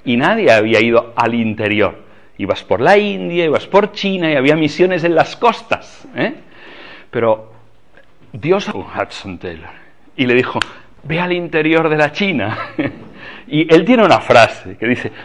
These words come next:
"Dios tuvo que buscar a alguien suficientemente débil como para hacer ese trabajo". ¿Entiendes?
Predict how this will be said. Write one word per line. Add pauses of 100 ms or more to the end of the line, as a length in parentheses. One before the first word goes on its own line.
(160)
"Dios
tuvo
que
buscar (120)
a
alguien (180)
suficientemente
débil (340)
como
para
hacer
ese
trabajo". (920)
¿Entiendes?